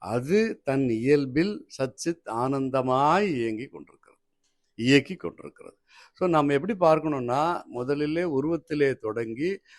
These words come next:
உருவத்திற்கு மூலமான வடிவத்திற்கு மூலமான குணத்தில் பிடித்து, குணத்துக்கு மூலமான அணுக்களை பிடித்து, அணுக்களுக்கு மூலமான அறிவு நிலையை பிடித்து, அறிவுக்கு மூலமான மூலத்தை பிடிக்கும். முதல்ல ஒன்றுக்கு போவோம், ஒன்றுமில்லாத ஒன்றுக்கு இறுதியில தான் போக முடியும்.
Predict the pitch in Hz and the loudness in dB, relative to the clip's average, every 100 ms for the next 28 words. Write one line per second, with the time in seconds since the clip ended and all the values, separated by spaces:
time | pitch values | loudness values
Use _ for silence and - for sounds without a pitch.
0 | _ 123 135 160 160 151 151 139 127 139 | _ -2 2 2 0 -6 -4 -4 0 0
1 | 147 147 156 160 131 143 151 147 143 123 | 0 0 0 0 0 0 -2 -4 -8 -6
2 | 127 143 147 147 120 127 143 135 139 117 | -2 -2 0 -2 -2 -4 -4 -4 -8 -6
3 | 117 120 160 135 151 151 165 160 143 147 | -10 -8 -8 -6 -6 -6 -10 -8 -6 -4
4 | 151 151 156 160 123 139 156 151 131 - | -4 -2 -2 -2 -4 -6 -6 -6 -6 -8
5 | 107 120 - 208 185 - - - 123 165 | -12 -14 -8 -8 -8 -14 -20 -12 -4 -2
6 | 175 185 170 - 165 139 151 175 180 180 | 0 0 0 -2 -4 0 6 6 8 6
7 | 190 180 147 170 180 156 143 127 123 143 | 4 4 4 2 0 0 2 0 -4 -8
8 | - 226 156 185 220 214 240 202 190 190 | 0 4 6 6 2 0 -2 4 6 6
9 | 180 165 185 202 147 131 - 160 - - | 6 2 0 -2 0 -2 -2 -8 -8 -20
10 | _ _ _ _ _ _ _ _ _ _ | _ _ _ _ _ _ _ _ _ _
11 | _ _ _ _ _ _ _ _ - 113 | _ _ _ _ _ _ _ _ -10 -2
12 | 151 160 120 143 165 185 185 151 160 156 | 2 2 4 2 4 2 2 2 4 4
13 | 175 147 143 180 185 220 214 208 202 196 | 2 0 2 2 4 4 6 10 10 10
14 | 175 175 190 185 185 170 175 160 147 160 | 6 4 2 2 0 2 2 2 0 -4
15 | - 104 80 69 _ | -6 -16 -16 _ _